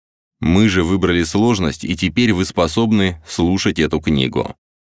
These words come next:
Бактерии так сделать не могут. Впрочем, им и не нужно. Сильно вдаваться в первые шаги многоклеточных мы не будем. Эта тема интересная, тем более в рамках нашей собственной истории,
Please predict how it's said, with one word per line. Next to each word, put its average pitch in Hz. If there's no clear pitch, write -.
Бактерии 82
так 78
сделать 69
не 78
могут. 65
Впрочем, 160
им 135
и 123
не 117
нужно. 67
Сильно 175
вдаваться 117
в -
первые 117
шаги 113
многоклеточных 98
мы 90
не 123
будем. 71
Эта 117
тема 120
интересная, 120
тем 90
более 107
в 73
рамках 101
нашей 92
собственной 85
истории, 101